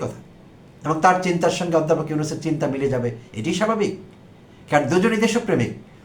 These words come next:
দুজনই দেশের জন্য ভেবেছেন, দেশের জন্য খেটেছেন। অধ্যাপক ইউনূস এখনও অক্লান্ত পরিশ্রম করে যাচ্ছেন। হ্যাঁ, সরকার পরিচালনায় তার অনেক ব্যর্থতা আছে, অস্বীকার করবার কোনো জো নেই,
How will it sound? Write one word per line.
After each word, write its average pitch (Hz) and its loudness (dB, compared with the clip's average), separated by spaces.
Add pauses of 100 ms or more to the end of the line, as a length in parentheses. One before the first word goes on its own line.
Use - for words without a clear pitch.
(160)
দুজনই 220 6
দেশের 214 4
জন্য 165 0 (100)
ভেবেছেন, 135 2 (380)
দেশের 190 6
জন্য 214 2 (100)
খেটেছেন। 202 2 (360)
অধ্যাপক 202 2
ইউনূস 190 2 (120)
এখনও 180 2
অক্লান্ত 175 2 (120)
পরিশ্রম 120 -4
করে 98 -6
যাচ্ছেন। - -14 (480)
হ্যাঁ, 214 6
সরকার 202 4
পরিচালনায় 170 0
তার 147 2
অনেক 135 -2
ব্যর্থতা 117 -4
আছে, - -18 (1080)
অস্বীকার 156 0
করবার 123 0
কোনো 233 4 (100)
জো 107 0
নেই, - -10